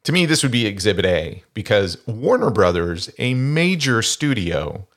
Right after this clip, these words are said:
sunk the equivalent of, like, seventy to eighty million dollars in twenty twenty-three money into a concept of, let's take a gymnast and karate and have him fight ninjas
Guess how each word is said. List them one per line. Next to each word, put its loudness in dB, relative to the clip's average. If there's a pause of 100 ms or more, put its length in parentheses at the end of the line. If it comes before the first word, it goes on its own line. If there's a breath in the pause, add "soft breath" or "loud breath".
(500)
sunk 0
the 2
equivalent 2
of, 0
like, 2
seventy 0
to -4
eighty 2
million 2
dollars 2
in -4
twenty -2
twenty-three -6
money -4
into -2
a 2
concept 0
of, 0
let's -10
take -2
a -2
gymnast -2 (560)
and -2
karate -2
and -4
have -2
him -2
fight -6 (140)
ninjas -2